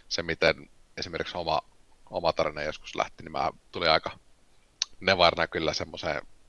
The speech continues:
sakkiin kyllä, että oli, oli aika paljon kokemusta. Ja,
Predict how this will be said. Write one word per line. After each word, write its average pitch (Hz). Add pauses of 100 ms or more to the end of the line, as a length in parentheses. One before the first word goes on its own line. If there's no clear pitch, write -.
(400)
sakkiin -
kyllä, 80
että -
oli, 73 (420)
oli 80
aika 78 (140)
paljon 82
kokemusta. -
Ja, -